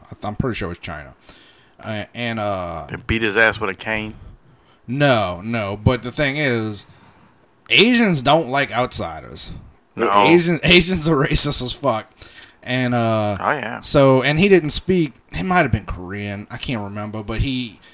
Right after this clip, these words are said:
Speaker 1: he didn't speak the language, so
Speaker 2: Right.
Speaker 1: he was especially in trouble until,
Speaker 2: Nice.
Speaker 1: till he started, like, you know, he does what he always does. He's an artist, so he started, like, drawing, and they were like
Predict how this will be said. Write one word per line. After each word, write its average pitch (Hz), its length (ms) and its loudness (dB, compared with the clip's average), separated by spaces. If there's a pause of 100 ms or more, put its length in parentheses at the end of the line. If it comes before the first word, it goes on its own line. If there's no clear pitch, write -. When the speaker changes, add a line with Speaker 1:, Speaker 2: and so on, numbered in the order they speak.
(460)
Speaker 1:
he 175 140 -2
didn't 185 180 2
speak - 280 -2
the 123 80 -4
language, 120 760 -2 (120)
so 104 140 6
Speaker 2:
Right. 147 60 2
Speaker 1:
he 160 100 4
was 120 140 0
especially 156 460 2
in 117 80 -6
trouble 101 460 -6 (180)
until, 139 600 2
Speaker 2:
Nice. - 460 -8
Speaker 1:
till 135 540 2 (500)
he 131 180 -6
started, 139 380 2
like, 123 240 -2 (120)
you 151 160 -4
know, 113 80 -2
he 123 80 -4
does 107 320 -4
what 113 120 -6
he 123 100 0
always 139 260 2
does. 90 140 -6
He's 98 160 -8
an 104 80 -6
artist, 120 320 0
so 107 80 -4
he 101 60 -2
started, 98 280 -6
like, 95 180 -8
drawing, 104 520 -2
and 101 120 -12
they 104 80 -4
were 95 100 -2
like 92 320 -4